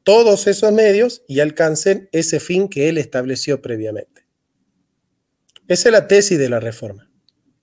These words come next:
¿La tesis de Tomás de Aquino es distinta de la tesis de la Reforma o es la misma?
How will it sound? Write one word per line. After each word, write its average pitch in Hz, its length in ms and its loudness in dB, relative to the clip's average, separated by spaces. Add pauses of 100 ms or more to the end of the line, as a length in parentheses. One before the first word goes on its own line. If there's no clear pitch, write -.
(1400)
¿La 185 240 2
tesis 240 320 2
de 175 100 2
Tomás 180 340 4
de 165 120 2
Aquino 123 440 -6
es 180 160 2
distinta 190 680 2
de 131 80 0
la 123 160 -4
tesis 156 320 -2
de 127 100 0
la 117 120 -2
Reforma 175 600 0
o 143 160 4
es 160 80 4
la 131 140 -2
misma? 117 500 -4